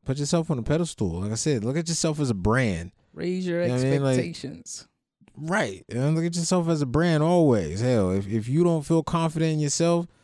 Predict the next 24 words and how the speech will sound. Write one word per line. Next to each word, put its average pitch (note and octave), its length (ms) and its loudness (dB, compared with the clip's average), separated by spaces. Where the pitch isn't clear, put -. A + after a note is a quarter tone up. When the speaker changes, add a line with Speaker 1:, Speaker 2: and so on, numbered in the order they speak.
Speaker 1:
then A2 100 0
feel E3+ 240 2
confident D#3 380 0
in C#3 60 -2
yourself C#3 320 2
as C3 120 2
a G#2 40 2
brand, G2 500 2
damn F#2+ 220 0
it. G2+ 140 -8
And F2+ 280 -6
I E2+ 180 -6
don't C3 120 0
know, B2+ 140 2
whatever C#3 220 0
you D3 60 0
gotta D3 160 2
use. C3+ 240 2
Right A#2 220 0
now, C#3 160 2
you C3+ 300 -2
fifty D#3 240 0
million C3 320 2
dollars. E2+ 440 -4